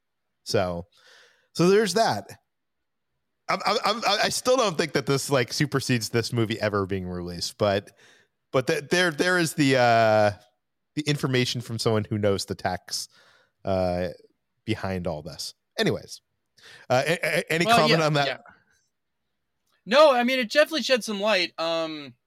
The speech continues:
Speaker 2: I do think, though, yeah, I mean, like, one of my things I was saying about Scoob the other day is that I didn't know the ins and outs, but I just have a feeling, even if it's not through proper channels, that that movie might see the light of day someday.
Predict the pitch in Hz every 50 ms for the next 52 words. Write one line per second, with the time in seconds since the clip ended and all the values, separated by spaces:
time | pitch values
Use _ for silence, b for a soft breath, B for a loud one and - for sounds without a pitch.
0 | _ _ _ _ _ _ _ _ _ _ _ _ _ _ _ 160 151 139 196 233
1 | 233 - 247 233 220 185 - 208 190 185 180 170 160 131 123 _ _ _ _ _
2 | _ _ _ _ _ _ _ _ _ _ _ _ _ _ - 180 208 220 190 156
3 | 160 170 175 170 165 - - 160 160 165 160 - - 156 156 190 208 202 196 190
4 | 180 - 190 185 165 170 165 151 - 185 180 170 147 165 - - - - 202 202
5 | 170 175 175 156 143 139 135 220 240 190 156 135 143 143 135 127 - b b b
6 | b b b b b b b b b b _ _ _ - - - - - - 113
7 | - - - - - 180 180 180 220 226 208 202 202 208 208 196 196 196 190 170
8 | 180 208 214 196 180 - - 196 190 185 190 214 247 240 285 302 285 247 - 277
9 | 262 247 233 208 - - 285 285 247 202 180 175 - 175 196 233 262 254 247 220
10 | - 214 - 220 214 233 262 269 - - 233 247 226 - - 247 269 269 - 254
11 | 233 - - 262 294 302 277 226 196 190 185 196 190 175 - 208 220 226 185 220
12 | 240 254 226 226 208 214 226 233 214 - 320 220 220 220 226 240 233 226 220 247
13 | 269 262 240 - - 196 196 196 190 196 196 196 190 208